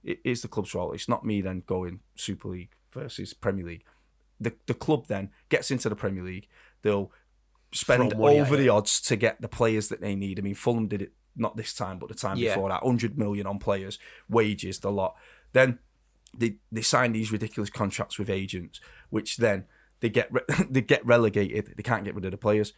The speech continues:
Speaker 1: They can't get rid of them for the money that they want to get rid of them for. And more importantly, they've not got clauses in the contracts. So when they get relegated, the wages get halved. So all of that parachute payment then has to fix that problem. And if you stay in the Championship longer than a season, you're fucked.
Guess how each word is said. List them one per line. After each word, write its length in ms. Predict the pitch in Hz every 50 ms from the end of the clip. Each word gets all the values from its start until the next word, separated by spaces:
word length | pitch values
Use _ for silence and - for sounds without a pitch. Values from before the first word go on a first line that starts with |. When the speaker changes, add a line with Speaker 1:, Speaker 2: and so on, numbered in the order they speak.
| _ -
Speaker 1:
They 60 | -
can't 200 | 139 139 147 -
get 120 | 120 113
rid 120 | 117 117 107
of 40 | 110
them 40 |
for 140 | 107 - 110
the 100 | 110 104
money 220 | 101 104 104 104 101
that 100 | 98 -
they 60 | -
want 200 | 98 101 104 -
to 60 | -
get 120 | 98 - -
rid 100 | 107 95
of 60 | 90
them 100 | 87 87
for. 280 | - - 95 90 90 - - - - -
And 100 | 107 107
more 200 | 110 113 113 101
importantly, 500 | 87 - 117 110 104 65 76 69 - 113 - _ _ _ -
they've 140 | 104 107 117
not 160 | 117 - -
got 160 | - - -
clauses 420 | - - 104 104 104 104 104 95
in 120 | 101 95 95
the 60 | 98
contracts. 560 | - - 113 113 104 - 95 82 - - - - _ _
So 140 | - - 107
when 160 | 90 92 98
they 60 | 98 90
get 160 | 98 - -
relegated, 480 | 117 117 113 - - 98 62 69 -
the 80 | - 101
wages 400 | 90 101 107 107 101 - 101 98
get 180 | - - - -
halved. 380 | - 98 95 98 - - - - _ _ - - _ -
So 260 | - 120 107 101 - _
all 260 | 123 131 127 131 127
of 120 | 113 101 -
that 160 | - - -
parachute 500 | - - - 113 110 - - 110 - -
payment 400 | - 123 117 113 101 90 - -
then 160 | 107 92 104 -
has 180 | - 104 - -
to 60 | -
fix 320 | - - - - - -
that 180 | - - - -
problem. 360 | - 107 98 98 113 113 113 - - - - -
And 80 | 90 98
if 100 | - -
you 80 | 139 135
stay 240 | - - 117 113
in 60 | 110 110
the 80 | 107
Championship 720 | - - 123 120 - - 95 98 - - 101 92 - _ _ _ _ _ _ _ _
longer 320 | - 110 110 113 113 104 101
than 160 | 95 95 95
a 60 | 92
season, 420 | - - 127 127 110 98 - 104 104 _ _ _ _ _ _ _
you're 120 | - - -
fucked. 380 | - 113 110 - - - -